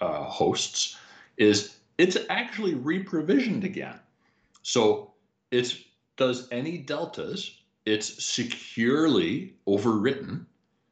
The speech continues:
The storage, uh, is like, you know, like hard zeros, hard ones written, and then,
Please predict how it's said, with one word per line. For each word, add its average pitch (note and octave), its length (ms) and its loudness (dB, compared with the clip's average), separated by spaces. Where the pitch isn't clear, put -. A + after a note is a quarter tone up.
The F#2+ 80 -4
storage, B2+ 760 0
uh, F#2+ 380 0
is G2 540 0
like, F#2 400 -2
you G#2+ 160 0
know, G2 140 6
like F#2 220 2
hard F#2+ 340 0
zeros, F#2 420 0
hard F2+ 300 0
ones F2 540 -2
written, F#2 400 -2
and F#2+ 200 4
then, F#2 420 2